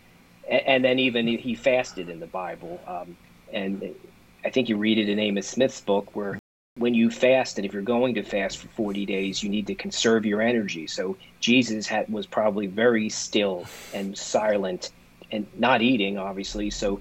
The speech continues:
he couldn't babble on and on. It, it would burn up too much energy.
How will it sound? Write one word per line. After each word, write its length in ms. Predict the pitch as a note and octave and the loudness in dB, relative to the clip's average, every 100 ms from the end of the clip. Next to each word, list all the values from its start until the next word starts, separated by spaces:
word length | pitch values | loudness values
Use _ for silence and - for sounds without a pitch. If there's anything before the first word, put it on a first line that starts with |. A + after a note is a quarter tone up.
| - | -8
he 140 | - - | -10 -6
couldn't 420 | - F#3 - G2 | 2 2 2 -2
babble 380 | G2+ - - G2 | 2 2 0 -2
on 240 | G2 F#2 | -2 -6
and 100 | F2+ | -6
on. 320 | F2+ F2+ F2 - - - | -6 -6 -8 -14 -20 -14
It, 120 | C3 - | -10 0
it 100 | A#2 | 2
would 220 | A2+ G#2 | 2 0
burn 220 | A#2+ B2 A#2 | 2 4 4
up 160 | A2+ | 0
too 160 | - B2 | -2 -2
much 260 | A2 G#2 | -2 -4
energy. 640 | B2 B2 A#2+ F#2 - D2+ | -2 0 0 -2 -6 -8